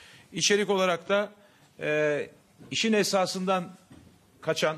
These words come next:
yani bin dokuz yüz seksen hala, e, seçim yasası, siyasi partiler yasası, e, hala barajla ilgili, yani böyle bir takım, e, e, dolandırılarak net olunmaması, e, son derece esasında işin usul ve esasını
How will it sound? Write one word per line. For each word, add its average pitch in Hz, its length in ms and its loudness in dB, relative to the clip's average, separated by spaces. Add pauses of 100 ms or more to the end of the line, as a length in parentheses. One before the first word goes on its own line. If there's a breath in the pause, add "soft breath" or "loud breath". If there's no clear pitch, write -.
yani 139 260 -6
bin 160 100 -6
dokuz 170 240 -4
yüz - 40 -2
seksen 175 340 -2
hala, 156 560 0 (520 soft breath)
e, 139 440 2
seçim 165 380 -6
yasası, 143 380 -4
siyasi 151 380 0
partiler 156 360 -2
yasası, 143 560 -4 (460 loud breath)
e, 135 100 -4
hala 170 500 0
barajla 160 400 0
ilgili, 147 600 -4
yani 139 280 -4
böyle 151 200 0
bir 147 80 -2
takım, 151 440 -4
e, 135 400 2 (460 loud breath)
e, - 60 -8 (400)
dolandırılarak 160 840 0 (720 soft breath)
net 175 400 -2
olunmaması, 175 840 -2 (480)
e, 143 40 -4
son 170 260 -4
derece 139 300 2
esasında 147 520 -2
işin 156 220 -2
usul 151 300 -6
ve 151 80 2
esasını 156 540 0